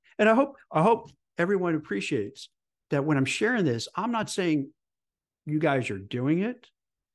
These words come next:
I'm not faulting you. I'm not victim blaming. What I'm trying to show is what works and what doesn't work.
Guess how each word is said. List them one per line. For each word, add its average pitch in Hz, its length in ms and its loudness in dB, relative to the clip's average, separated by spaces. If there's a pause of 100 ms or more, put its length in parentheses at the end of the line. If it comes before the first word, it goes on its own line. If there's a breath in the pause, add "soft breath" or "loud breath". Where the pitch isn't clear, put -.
(180)
I'm 113 180 -6
not 117 260 -2
faulting 143 480 -4
you. 226 340 -4 (400)
I'm 131 180 -2
not 127 220 0 (440)
victim 139 520 -2
blaming. 202 480 -2 (420)
What 127 200 0
I'm 131 100 2
trying 170 360 0
to 160 120 -6
show - 280 0
is 139 100 -4 (240)
what 139 420 -2
works 120 680 -10 (120)
and 165 100 -2
what 185 140 -2
doesn't 165 300 0
work. - 180 -12